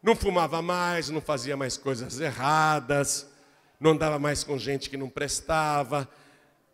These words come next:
depois de um dia de trabalho, quarta ele ia pra igreja, sexta ele ia pra igreja, sábado ele ia evangelizar, domingo de manhã tava na igreja, domingo à noite ele tá na igreja.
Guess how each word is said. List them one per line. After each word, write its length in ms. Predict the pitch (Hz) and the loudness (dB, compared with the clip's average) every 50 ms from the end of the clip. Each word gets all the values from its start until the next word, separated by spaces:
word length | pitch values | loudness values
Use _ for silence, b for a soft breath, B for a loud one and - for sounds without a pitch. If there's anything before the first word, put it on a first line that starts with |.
| _ 139 | _ -2
depois 300 | 143 - - 175 165 139 | 2 4 4 4 4 4
de 60 | 160 160 | 2 0
um 40 | |
dia 140 | 147 151 160 | 0 0 -2
de 60 | 151 | -2
trabalho, 500 | - - 151 151 135 147 156 156 151 151 | -2 -2 -4 -2 -2 0 -2 0 -2 -4
quarta 400 | - - 151 147 139 - - 143 | -2 0 0 0 0 -2 -4 -2
ele 140 | 143 139 131 | -2 -2 -2
ia 100 | 139 135 | -2 -4
pra 160 | - 139 139 | -2 -2 -4
igreja, 560 | 135 - 147 147 160 156 151 143 123 131 147 131 | -2 -2 0 0 2 2 2 0 0 -2 -2 -2
sexta 460 | - - - 160 160 147 - - 151 | -2 -2 -2 -2 -2 -4 -4 -6 -6
ele 100 | 127 139 | -2 -2
ia 80 | 139 | -2
pra 200 | 135 - 139 139 | -2 -2 -4 -4
igreja, 680 | 139 120 147 151 160 160 160 160 156 139 117 117 147 135 | -4 -2 -2 -2 0 0 0 0 0 -2 -2 -4 -4 -2
sábado 500 | 123 - - 156 160 151 147 147 127 139 | -2 -2 0 0 0 2 0 0 -2 -2
ele 120 | 139 135 | -2 -2
ia 80 | 139 139 | -2 -2
evangelizar, 1040 | 139 123 135 131 120 117 139 131 127 131 123 113 120 156 160 170 165 160 156 151 123 | -2 -2 -4 -6 -4 -4 -4 -4 -4 -6 -6 -6 -2 0 0 2 2 2 2 0 0
domingo 400 | 143 151 151 156 170 165 151 156 | 0 0 2 2 0 0 0 0
de 80 | 135 147 | 0 2
manhã 180 | 147 151 151 | 2 2 2
tava 240 | 147 - 143 131 139 | 2 0 0 0 0
na 120 | 139 135 135 | -2 -2 -2
igreja, 600 | 123 139 151 165 170 165 151 131 131 165 147 B B B B B B B B - | -2 -2 -2 0 0 0 -2 0 0 -2 -2 B B B B B B B B 0
domingo 320 | 165 165 180 180 180 175 | 2 4 6 4 4 4
à 80 | 165 151 | 2 4
noite 400 | 147 160 170 170 165 - 151 156 | 4 4 4 4 2 0 -2 -2
ele 160 | 151 151 147 | -2 -2 -2
tá 320 | - - - 170 156 151 | -4 -4 -2 0 0 0
na 160 | 147 143 143 | 0 0 -2
igreja. 720 | 135 117 107 151 165 180 180 180 175 147 127 170 170 151 | -4 -2 -4 -4 -2 0 0 0 -2 -2 0 0 0 0